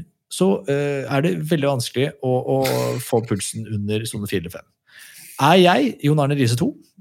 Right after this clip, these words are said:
ekstremt dårlig trent, eller gjør jeg noe galt? Og så legger han til litt informasjon, eh, at han er trettiseks år,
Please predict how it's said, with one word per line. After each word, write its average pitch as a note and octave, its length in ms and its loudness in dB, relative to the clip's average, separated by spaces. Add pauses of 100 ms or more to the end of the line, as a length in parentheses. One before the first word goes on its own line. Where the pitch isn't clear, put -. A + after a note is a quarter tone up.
(240)
ekstremt C3 440 0
dårlig B2+ 240 4
trent, - 340 0 (140)
eller F#3 320 2 (220)
gjør A#2+ 180 2
jeg C3 240 0
noe C#3 240 2
galt? D#3 640 0 (720)
Og B2+ 140 -4
så - 20 2
legger C#3+ 240 4
han G#2+ 80 0
til A#2 140 0
litt A#2+ 100 0
informasjon, C3 680 0 (180)
eh, C#3 140 2
at C3+ 180 -2
han B2 160 2
er A#2 200 0
trettiseks C3+ 440 -2
år, G3 120 -2